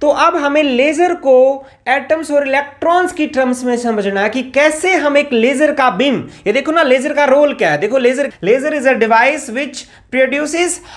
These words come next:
highly intense directional monocromatic and coherence beam। देखो ये बहुत इंपॉर्टेंट है। देखो ये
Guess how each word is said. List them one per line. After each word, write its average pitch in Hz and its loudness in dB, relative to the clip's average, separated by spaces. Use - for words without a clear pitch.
highly 339 2
intense 285 -2
directional 294 0
monocromatic 320 2
and 294 0
coherence 320 0
beam। 220 0
देखो 185 -4
ये 311 0
बहुत 240 2
इंपॉर्टेंट 254 0
है। 226 2
देखो 247 0
ये 302 2